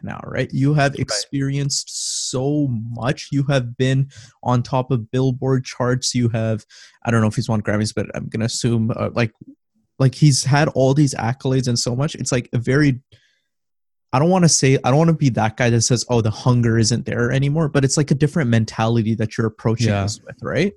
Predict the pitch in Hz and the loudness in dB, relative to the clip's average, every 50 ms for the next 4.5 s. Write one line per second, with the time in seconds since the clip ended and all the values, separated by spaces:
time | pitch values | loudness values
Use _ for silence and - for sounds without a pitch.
0 | _ - 117 107 98 95 104 113 110 113 110 _ _ _ _ _ _ _ _ _ | _ -6 -4 -2 -2 -2 -2 -2 -4 -6 -6 _ _ _ _ _ _ _ _ _
1 | _ _ _ _ - - 120 120 131 131 127 123 123 127 135 147 143 139 135 131 | _ _ _ _ -10 -4 0 4 4 6 6 4 4 4 4 4 4 2 2 2
2 | 131 131 123 113 - 131 120 120 120 123 117 113 - - 117 107 - - - 120 | 4 2 2 2 2 2 2 4 4 2 2 0 0 -2 -2 -2 -2 -2 -2 -2
3 | - - 110 104 - 90 - 101 98 80 - - - - - - - - 117 110 | 0 0 -2 -2 -2 -2 -2 -2 -2 -4 -6 -10 -10 -10 -8 -6 -2 0 0 0
4 | - - - 113 113 107 - - 90 - | 0 -2 -4 -4 -4 -4 -6 -8 -10 -10